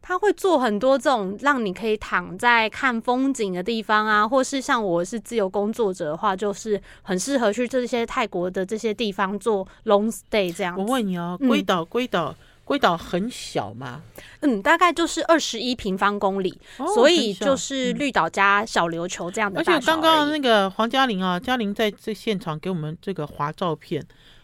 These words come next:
Speaker 2: 好悠闲哦，而且看起来哈，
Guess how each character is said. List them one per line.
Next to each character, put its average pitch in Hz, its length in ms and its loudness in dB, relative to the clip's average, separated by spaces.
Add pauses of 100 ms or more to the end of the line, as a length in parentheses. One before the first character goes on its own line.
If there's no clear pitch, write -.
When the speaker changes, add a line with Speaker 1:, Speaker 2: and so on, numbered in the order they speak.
(140)
Speaker 2:
好 175 360 -6
悠 240 300 -2
闲 143 440 -8
哦， 139 160 -8
而 226 80 -6
且 233 140 -2
看 269 260 -6
起 - 200 -8
来 147 160 -4
哈， 160 260 -4